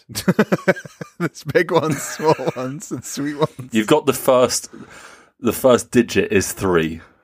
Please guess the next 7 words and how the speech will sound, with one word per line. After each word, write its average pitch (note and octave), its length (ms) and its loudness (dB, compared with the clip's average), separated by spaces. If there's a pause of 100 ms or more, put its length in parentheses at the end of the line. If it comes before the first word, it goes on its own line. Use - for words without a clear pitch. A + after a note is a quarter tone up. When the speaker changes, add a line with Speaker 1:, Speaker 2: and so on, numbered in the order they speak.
Speaker 2:
Uh, F2 340 -8
Speaker 1:
Three A2+ 440 2
hundred? F3 680 -4 (260)
Speaker 2:
Nope. A3 320 -4
Speaker 1:
Three C#3+ 580 2
hundred D3 540 -2
thousand? A#3+ 600 -6